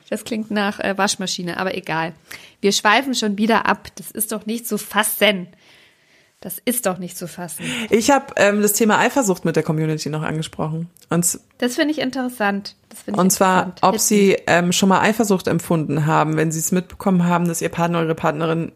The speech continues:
Speaker 2: masturbiert und wenn ja, warum? Und da muss ich auch sagen, die meisten haben geschrieben, nein. Also wirklich, ich glaub, ich hab so ungefähr z-,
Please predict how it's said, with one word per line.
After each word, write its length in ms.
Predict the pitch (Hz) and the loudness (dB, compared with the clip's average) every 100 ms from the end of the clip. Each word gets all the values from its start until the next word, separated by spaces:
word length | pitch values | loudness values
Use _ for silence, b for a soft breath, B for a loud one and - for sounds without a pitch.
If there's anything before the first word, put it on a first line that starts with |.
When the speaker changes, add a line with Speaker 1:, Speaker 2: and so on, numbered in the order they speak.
| _ | _
Speaker 2:
masturbiert 400 | 175 - 185 185 | -4 -2 0 0
und 100 | 160 | 0
wenn 140 | 170 170 | 0 0
ja, 200 | 170 170 | 0 0
warum? 300 | 175 175 175 B B B | 0 0 -2 B B B
Und 80 | 180 | 0
da 80 | 196 | 4
muss 160 | 220 | 4
ich 120 | 214 - | 2 2
auch 100 | 175 | 0
sagen, 320 | 180 170 160 - _ _ _ _ _ - | -2 -2 -6 -14 _ _ _ _ _ -4
die 180 | 170 196 | 2 6
meisten 760 | 190 196 220 247 - 220 196 | 6 6 6 4 2 2 4
haben 180 | 175 175 | 4 2
geschrieben, 420 | 170 - 165 160 | 0 -4 -6 -4
nein. 320 | 151 - 156 - | -6 -10 -16 -8
Also 300 | 170 165 156 | -8 -6 -2
wirklich, 400 | 185 180 156 - | -2 0 -4 -6
ich 140 | 160 - | -12 -2
glaub, 200 | 185 185 | 0 0
ich 100 | 196 | -2
hab 100 | 185 | -4
so 120 | 165 | -4
ungefähr 360 | 170 190 185 165 | -4 -2 -2 -2
z-, 160 | - | -8